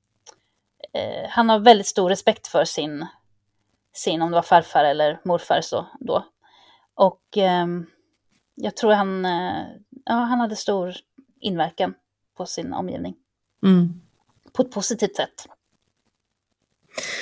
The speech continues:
Speaker 2: Och det, och det hör, hör väl konstnärskapet till också, att det är olika perioder man, man utvecklas som konstnär, det ser
Speaker 1: Mm.
Speaker 2: man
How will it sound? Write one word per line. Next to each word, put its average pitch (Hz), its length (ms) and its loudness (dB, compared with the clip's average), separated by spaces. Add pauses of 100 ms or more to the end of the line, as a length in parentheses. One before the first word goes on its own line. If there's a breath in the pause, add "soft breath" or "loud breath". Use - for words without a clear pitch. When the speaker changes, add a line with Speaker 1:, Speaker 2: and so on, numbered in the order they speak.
(120)
Speaker 2:
Och 220 120 6
det, 214 100 4
och 226 160 4
det 233 260 8
hör, 247 360 6
hör 214 220 8
väl 185 160 6
konstnärskapet 180 1000 2
till 262 300 8
också, 247 360 4
att 170 220 4
det 190 80 6
är 202 40 10
olika 196 340 6
perioder 180 800 6
man, 165 280 2
man 165 240 4
utvecklas 170 720 2
som 156 280 2
konstnär, 160 640 2
det 165 120 0
ser 160 140 0
Speaker 1:
Mm. 160 180 6
Speaker 2:
man 156 140 4